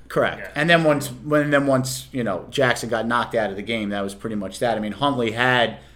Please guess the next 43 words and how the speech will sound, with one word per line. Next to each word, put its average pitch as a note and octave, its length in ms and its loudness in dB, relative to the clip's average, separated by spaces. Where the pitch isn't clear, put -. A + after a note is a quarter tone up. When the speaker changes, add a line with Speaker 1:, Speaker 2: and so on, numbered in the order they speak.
Speaker 1:
Hollywood A2+ 420 6
Brown A#2 320 2
wide G#2+ 160 4
open G#2+ 260 0
for G2 200 -4
a - 20 -4
touchdown, A2+ 500 0
overthrew G2+ 540 -2
him. G#2 180 0
Speaker 2:
The - 80 -14
wind, D3 80 2
Speaker 1:
Understandable. D3 320 4
Speaker 2:
the A#2+ 140 2
wind, G2+ 120 -2
the F#2+ 60 -2
wind C3 220 0
might B2 160 -2
have A#2 80 -10
taken A#2+ 320 -8
it, G#2+ 80 -6
Speaker 1:
Yeah, G#3 260 10
Speaker 2:
too. G3 60 6
Speaker 1:
and G3 100 8
understandable. C3 600 2
The A2+ 80 0
guy A#2+ 180 4
hasn't G#2+ 240 -2
played G2 280 -4
all F2 160 -2
year. G2 420 0
I - 20 -12
mean, G#2+ 100 -8
he G#2 60 -2
Speaker 2:
Exactly. G#2 160 -2
Speaker 1:
was G2+ 140 -8
the G#2+ 40 -6
third A2 320 -2
string G2+ 300 -8
guy. A#2+ 300 4
Speaker 2:
He's G#2+ 80 4
also D3+ 180 -2
under C3+ 140 -2
pressure. B2+ 580 -6